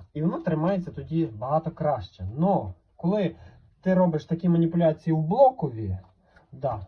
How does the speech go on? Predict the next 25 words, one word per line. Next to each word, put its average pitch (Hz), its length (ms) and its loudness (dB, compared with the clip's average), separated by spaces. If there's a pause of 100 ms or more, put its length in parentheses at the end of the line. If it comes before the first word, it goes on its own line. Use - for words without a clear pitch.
(180)
тут 190 160 -4
паршиво. 113 440 -6
Даже 165 340 4
в 127 120 -6
блокові 175 480 -2
саму 165 340 2
ж 139 140 -6
розетку 151 540 -2
дуже 147 260 -4
паршиво 101 420 -10
ставити. 95 460 -10
Чому? 170 400 0 (300)
Пустотіле. 175 840 0 (240)
Хоч 185 220 0
бери 185 200 2
цементом 170 460 2
її 143 160 -6
як 143 160 -4
всередину 131 440 -10
запихай. 95 420 -10 (200)
А - 80 -6
як 175 180 0
ти 147 60 -8
його 127 120 -10
запихнеш? 95 500 -14